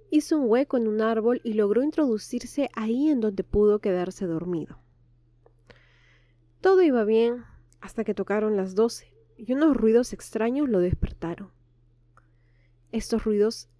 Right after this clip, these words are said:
eran muy confusos y los oía muy cerca suyo. Conforme se iba despertando, pudo aclarar su vista y reaccionar con lo que tenía enfrente.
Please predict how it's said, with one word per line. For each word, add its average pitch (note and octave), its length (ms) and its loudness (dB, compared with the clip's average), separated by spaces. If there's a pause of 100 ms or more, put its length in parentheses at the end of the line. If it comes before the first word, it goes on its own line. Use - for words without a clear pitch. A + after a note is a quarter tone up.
eran A3 260 -6
muy C#4+ 200 0
confusos A3+ 800 -6 (260)
y G3 80 -8
los G3 280 -2
oía G#3+ 280 0
muy A#3 260 0
cerca G3 380 -8
suyo. F#3 460 -6 (1700)
Conforme G3 440 0
se - 140 -6
iba G#3 160 2
despertando, B3+ 760 -2
pudo E4 340 4
aclarar G#3 400 0
su - 160 -10
vista G#3 340 -6
y G#3+ 60 -4
reaccionar G3 680 -4 (300)
con G3+ 120 0
lo G3+ 80 2
que G3 100 -4
tenía F#3+ 360 -4
enfrente. F3+ 580 -8